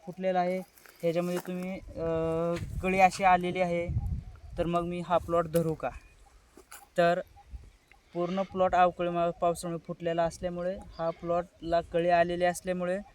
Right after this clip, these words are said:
शेतकऱ्यांची भावना असते की आपण आता ह्याला पु-, आपण धरू शकतो, नॅचरल सेटिंग आहे, काय अडचण नाही.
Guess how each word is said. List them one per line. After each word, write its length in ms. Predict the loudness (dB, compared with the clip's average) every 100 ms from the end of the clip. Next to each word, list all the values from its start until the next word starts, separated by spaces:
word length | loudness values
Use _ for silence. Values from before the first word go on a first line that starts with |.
| -20 -20 -8
शेतकऱ्यांची 560 | -6 -4 -2 -2 -4
भावना 300 | -2 -2 0
असते 220 | -2 -4 2
की 80 |
आपण 240 | 2 2 0
आता 240 | -2 -2
ह्याला 240 | -4 0 -2
पु-, 360 | -2 -8 -4
आपण 280 | -6 -4 -2
धरू 200 | 2 2
शकतो, 440 | 0 -4 -6 -10 -10 -4
नॅचरल 460 | -2 -2 -4 -4 -6
सेटिंग 400 | -6 -6 -2 0
आहे, 180 | 0 -2 2
काय 160 | 6
अडचण 300 | 6 4 -4
नाही. 220 | -2 -4